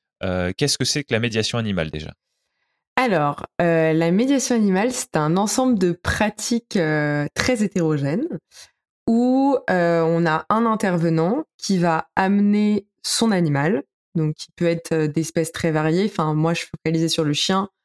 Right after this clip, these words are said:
Speaker 2: mais typiquement, il y en a beaucoup de médiation animale avec les chevaux, avec les lapins, avec les cochons d'Inde.
Speaker 1: Ok.
Speaker 2: Et en fait, il va amener cet animal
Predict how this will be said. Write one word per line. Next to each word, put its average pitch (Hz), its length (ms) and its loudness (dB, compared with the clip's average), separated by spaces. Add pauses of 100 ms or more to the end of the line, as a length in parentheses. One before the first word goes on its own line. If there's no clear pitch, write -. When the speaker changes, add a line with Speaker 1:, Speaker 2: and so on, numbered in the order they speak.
(280)
Speaker 2:
mais 170 160 2
typiquement, 185 540 0
il 202 80 2
y 180 40 2
en 165 60 2
a 151 60 0
beaucoup 165 220 -2
de 190 40 2
médiation 170 300 0
animale 160 180 0
avec 143 240 -2
les 143 60 -6
chevaux, 214 560 0
avec 165 240 -2
les - 60 0
lapins, 185 420 0
avec 170 240 -2
les - 40 -10
cochons - 260 -6
d'Inde. 247 200 0 (540)
Speaker 1:
Ok. 95 240 -10 (400)
Speaker 2:
Et 175 200 2
en 147 100 0
fait, 226 320 -2
il 180 80 2
va 156 260 0
amener 202 320 2
cet 180 220 0
animal 165 680 0